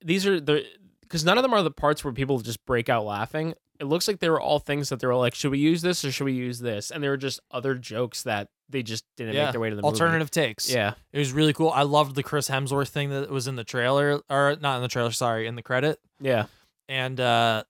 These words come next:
Speaker 2: dude, there were, there were a lot of really good jokes in there. Like, I was dying during the h-, entirety of the credits. So instead of having it be like, "Here's a thing,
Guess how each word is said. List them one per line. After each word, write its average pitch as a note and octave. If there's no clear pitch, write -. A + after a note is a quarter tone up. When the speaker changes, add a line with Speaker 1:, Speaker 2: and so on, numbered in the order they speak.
Speaker 2:
dude, C3+
there C#3+
were, C#3+
there D3+
were D#3
a D3+
lot C3
of C3
really C3+
good B2
jokes A#2
in A#2+
there. A#2+
Like, A2+
I C#3
was C#3+
dying B2+
during C3+
the B2+
h-, A#2+
entirety E3
of C#3+
the C3
credits. C#3
So C3+
instead E3
of F#3
having D#3+
it C3+
be C3+
like, A#2
"Here's D#3+
a E3+
thing, C#3